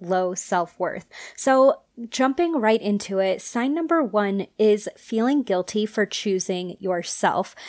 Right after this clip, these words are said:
Now, there is a lot of overlap here with toxic family systems and that being part of the reason why you are feeling guilty for choosing yourself.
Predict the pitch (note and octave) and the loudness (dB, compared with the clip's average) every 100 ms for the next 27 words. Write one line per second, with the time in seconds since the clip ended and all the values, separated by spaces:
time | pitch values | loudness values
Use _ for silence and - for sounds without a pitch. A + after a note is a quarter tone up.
0 | - - C4 C4+ C#4 - - _ _ _ | -16 -2 2 4 2 0 -6 _ _ _
1 | _ A3 B3 D4 F4+ - D4 D4 A#3+ G#3 | _ 2 6 6 6 4 4 6 6 8
2 | G#3+ G3+ G#3 G#3 G#3 G3 F#3+ - - G3+ | 6 4 2 4 4 4 4 2 2 4
3 | F#3 F#3 F3+ F#3+ G#3 G3+ - - - A3 | 6 4 2 2 2 2 -4 -10 0 2
4 | G#3+ A3+ - - G3 G3 F#3+ F#3 - F3+ | 4 2 2 2 2 2 -2 -2 -2 0
5 | - - A#3+ C4+ D4+ D4 - A3 G#3 G3 | 0 2 2 2 0 0 2 2 2 0
6 | G#3 G3 G3 - F#3+ G3 G#3 G#3+ - G3+ | 2 2 2 0 0 2 0 0 2 4
7 | F#3+ G3+ F3+ F3+ F3+ G#3+ G#3+ F#3+ F#3+ F#3+ | 4 4 2 2 2 2 2 2 2 2
8 | F#3 G3+ F#3+ F#3 F3+ C4 C4 G#3 F3+ - | 2 -2 -2 -2 2 2 2 2 2 0
9 | - - - G#3+ G#3 A3 G3+ G3 F3+ F3 | -10 -16 2 2 4 2 2 2 -2 -2
10 | - G3+ - - | 2 2 2 0